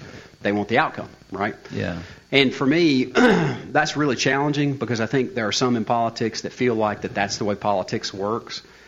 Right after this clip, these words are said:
Speaker 1: I, I couldn't disagree more with that. I think that is people having a, uh, misguided view of what politics is. Um,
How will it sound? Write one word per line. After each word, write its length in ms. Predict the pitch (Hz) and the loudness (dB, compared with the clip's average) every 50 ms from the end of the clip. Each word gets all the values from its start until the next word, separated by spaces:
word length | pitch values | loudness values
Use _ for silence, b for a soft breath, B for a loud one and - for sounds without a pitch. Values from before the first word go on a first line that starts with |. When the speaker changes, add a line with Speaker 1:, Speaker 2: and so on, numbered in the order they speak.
| B B B B B | B B B B B
Speaker 1:
I, 100 | - - - | -14 -12 -4
I 120 | - 127 135 | 0 0 0
couldn't 400 | - - - 139 113 104 101 95 | 0 2 0 2 2 2 0 0
disagree 640 | 110 107 - 110 95 95 104 107 107 104 101 92 98 98 - - | 0 0 0 -2 -2 -4 -2 -2 -2 -2 -2 -4 -6 -10 -10 -8
more 240 | 95 101 107 104 104 | -4 -2 -2 -2 -2
with 140 | 110 110 | -2 0
that. 320 | 110 113 113 113 113 104 - - | 0 0 0 0 -2 -4 -6 -10
I 80 | 107 | -8
think 300 | 104 - 110 104 98 - | -4 -2 -2 -2 -2 -2
that 220 | - 110 107 110 104 | -2 0 0 2 0
is 360 | 104 101 98 95 - - - | -2 -2 -2 -2 -4 -4 -4
people 400 | - - 127 113 - - 104 95 | -6 -4 -4 -4 -4 -4 -6 -4
having 540 | 87 107 104 104 95 98 92 92 92 92 - | -4 -2 -4 -2 -2 -2 -2 -2 -4 -6 -8
a, 480 | - 107 98 95 95 95 92 90 90 90 - - B B B B B B B B B B B - | -6 -4 -2 -2 -2 -2 -2 -4 -8 -12 -14 -20 B B B B B B B B B B B -8
uh, 280 | 113 107 98 95 92 92 | -6 -4 -2 -2 -2 -2
misguided 720 | 95 104 110 - - 113 113 107 101 110 104 104 98 87 | 0 0 0 -2 -2 -2 -2 0 0 0 0 -2 -4 -6
view 280 | 87 95 98 101 98 | -6 -8 -6 -4 -4
of 120 | 95 95 104 | -6 -4 -6
what 140 | 98 - - | -8 -8 -6
politics 600 | - 110 98 95 98 - - 104 95 - - - - | -4 -2 -2 -2 -2 -4 -6 -8 -6 -6 -8 -8 -6
is. 500 | 110 98 101 107 113 120 123 123 - - - B B B B B B 123 B B - - | -6 -4 -2 -2 -2 -4 -4 -6 -8 -10 -14 B B B B B B -20 B B -8 -6
Um, 540 | 107 104 101 98 95 92 90 87 90 - | -4 -2 -2 -2 -2 -4 -6 -8 -10 -12